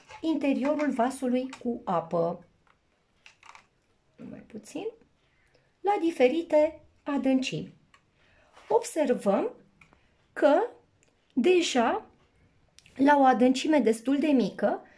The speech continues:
lichidul s-a denivelat, adică a urcat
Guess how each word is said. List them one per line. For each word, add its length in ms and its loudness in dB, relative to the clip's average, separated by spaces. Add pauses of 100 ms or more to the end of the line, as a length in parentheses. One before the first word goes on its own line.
(280)
lichidul 760 -2 (100)
s-a 480 -10
denivelat, 760 0
adică 340 -2
a 40 2
urcat 520 -2